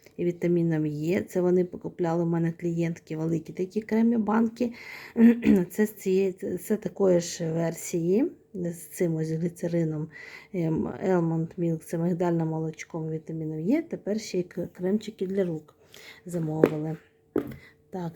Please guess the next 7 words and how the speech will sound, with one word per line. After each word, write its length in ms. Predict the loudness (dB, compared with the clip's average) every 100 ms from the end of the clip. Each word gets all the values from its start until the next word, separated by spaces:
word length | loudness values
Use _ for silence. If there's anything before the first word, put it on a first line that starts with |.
| -8
давайте, 400 | -6 -4 -4 -2
таких 460 | -4 2 2 2
кремів 400 | 0 2 2 0 -4 _
також 400 | -14 -10 2 4 4
два. 680 | 2 -8 -6 -8 -4 -2 -4 -6 _ _ -20 -20 -20 _ -10
А, 380 | -6 -6 -6 -8
ось. 560 | -8 -6 -6 -8 -14